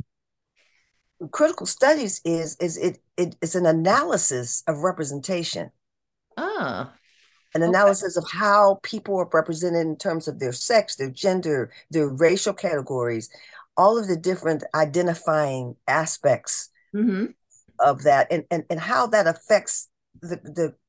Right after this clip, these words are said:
Speaker 1: the ideology of the culture, <coughs> how we are constructed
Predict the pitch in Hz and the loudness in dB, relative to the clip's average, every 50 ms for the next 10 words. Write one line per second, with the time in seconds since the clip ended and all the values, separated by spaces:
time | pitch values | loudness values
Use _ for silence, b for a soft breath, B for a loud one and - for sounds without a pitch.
0 | _ _ - 165 165 151 - 175 170 165 175 160 151 147 147 139 - 139 120 127 | _ _ 0 2 4 6 6 6 4 6 6 6 6 6 4 2 0 -6 -6 -6
1 | - - - 123 123 113 - - - - - - _ _ _ _ _ - - - | -10 -8 -10 -8 -10 -10 -12 -12 -12 -12 -12 -14 _ _ _ _ _ -12 -12 -12
2 | - - - - _ _ _ _ _ _ _ _ _ _ _ _ _ - 269 269 | -12 -16 -18 -20 _ _ _ _ _ _ _ _ _ _ _ _ _ 2 4 6
3 | 240 202 233 247 220 190 175 170 - - - 175 156 - - - - - - - | 6 4 2 4 4 4 4 4 -2 -4 -2 -2 -2 -2 -4 -6 0 2 2 2
4 | - - - - 127 - - | 2 -2 -6 -4 -4 -4 -4